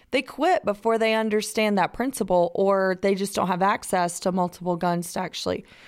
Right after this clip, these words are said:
understand, um, what would work and what wouldn't work. I talk about that all the time.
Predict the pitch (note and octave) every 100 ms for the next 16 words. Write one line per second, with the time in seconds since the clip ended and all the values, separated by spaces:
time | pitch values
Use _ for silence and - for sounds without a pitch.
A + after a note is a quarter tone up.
0 | - - G#3+ G3 G3 G3 G3+ F#3+ F#3 F#3
1 | - _ _ - _ _ - F#3 F3+ F3+
2 | - A#3 A3+ G3 F#3+ F#3 F#3 F3+ G#3+ C4
3 | F#3+ F#3 F3 - _ _ _ _ _ _
4 | _ - - - A#3 B3+ B3 A3 G#3+ G3
5 | G3 F#3+ F#3 A3 A3 G3